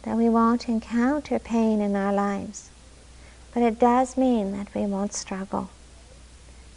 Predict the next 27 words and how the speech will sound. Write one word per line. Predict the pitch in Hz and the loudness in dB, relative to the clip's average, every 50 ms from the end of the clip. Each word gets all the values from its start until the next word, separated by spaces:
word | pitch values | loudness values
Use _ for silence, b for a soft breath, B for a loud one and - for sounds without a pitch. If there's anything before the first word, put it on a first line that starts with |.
| - | 0
It | - 214 233 220 | 2 4 4 6
does | - 254 247 247 254 254 240 - | 10 10 12 12 10 10 8 6
mean | 254 247 254 262 277 294 302 285 | 6 8 8 10 10 10 10 8
that | 269 262 240 220 | 8 8 8 8
we | 254 262 | 8 8
won't | 247 247 247 247 226 - 196 220 | 10 10 8 8 8 6 4 6
wage | 226 220 233 247 262 294 302 277 - 254 | 6 8 10 10 10 8 8 4 2 2
any | 240 233 233 233 226 | 4 6 6 6 4
wars | 220 214 208 208 208 214 220 240 254 269 277 269 - | 4 6 6 6 8 8 8 8 8 6 4 2 -2
with | 220 208 208 | -4 -4 -2
ourselves | 208 202 208 208 208 - - - 220 214 220 240 262 285 294 - | 0 2 2 2 0 -2 0 2 4 6 8 8 8 6 4 2
or | - - - 247 254 269 | 0 2 4 6 6 6
with | 277 262 254 254 - | 6 4 2 0 0
others. | - - 220 220 - 196 185 - - - - - - - - - - - - - - - - - - - - - - - - - - - - - - | 0 0 0 -2 -4 -6 -10 -10 -14 -16 -18 -18 -20 -20 -20 -20 -20 -20 -20 -20 -20 -20 -20 -20 -20 -20 -20 -20 -20 -20 -20 -20 -20 -20 -16 -12 -12
If | 220 - - | -10 -6 -4
we | 220 208 | -4 -2
can | - - 214 208 | -2 0 0 2
attend | 214 208 208 - 214 214 208 220 240 254 254 | 2 0 -2 -2 0 2 4 4 4 4 2
to | - 240 | 0 -4
the | 226 220 214 | -4 -4 -6
sacred, | - - 233 214 214 226 240 233 - - 202 190 190 208 | -4 0 2 4 4 4 2 0 -4 -6 -6 -6 -6 -4
we | 208 226 | -4 -4
can | 226 - 240 226 | -4 -2 0 0
also | 220 214 208 214 208 - - 220 214 | 2 2 2 0 -2 -4 -4 -4 -2
attend | 208 208 - - 208 214 220 226 240 240 - | -4 -4 -6 -6 -4 -2 0 0 0 -2 -4
to | - - | -6 -10
pain. | - - - 202 196 196 202 202 202 208 | -10 -8 -6 -4 -2 -2 -2 -2 -4 -6